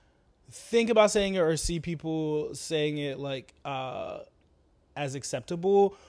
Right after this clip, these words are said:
would be, like, if you're in the South. I feel like if you're in, like, Tennessee or somewhere and everything that's at the cookout is made with barbecue sauce,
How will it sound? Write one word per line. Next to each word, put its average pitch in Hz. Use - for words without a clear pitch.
would 165
be, 175
like, 165
if 151
you're 196
in 185
the 151
South. 147
I 151
feel 170
like 156
if 143
you're 165
in, 151
like, 139
Tennessee 170
or 170
somewhere 180
and 151
everything 165
that's 156
at 156
the 151
cookout 170
is 131
made 156
with 147
barbecue 139
sauce, 196